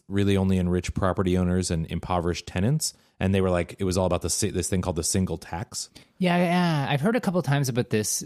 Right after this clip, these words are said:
Speaker 2: Henry George, like, I guess he was an economic or economist, or before there was the term economist, so I guess he was a philosopher, but had some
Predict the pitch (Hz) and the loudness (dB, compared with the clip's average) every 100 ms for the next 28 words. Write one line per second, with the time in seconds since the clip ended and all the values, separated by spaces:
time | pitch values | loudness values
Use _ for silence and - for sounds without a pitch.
0 | - 139 135 127 120 110 110 - - 110 | -2 0 2 2 2 0 0 -4 -4 -4
1 | 95 - - - 117 - 107 95 101 110 | -4 -8 -16 -6 -4 -2 -2 -2 -4 0
2 | 104 101 101 - - _ _ _ 107 104 | 0 0 -4 -8 -18 _ _ _ -2 0
3 | 113 107 104 - 92 - - - - 123 | 0 0 0 -2 -6 -8 -8 -6 0 2
4 | 107 92 92 90 104 98 98 95 101 107 | 2 0 -2 -2 -2 -2 0 -2 0 -2
5 | 95 90 101 90 92 - 90 90 110 120 | -2 -2 -4 -4 -6 -2 -2 -2 -2 -2
6 | 107 107 107 95 98 - - - - 101 | -2 0 2 0 -2 -12 -8 -4 0 2
7 | 101 95 | 2 0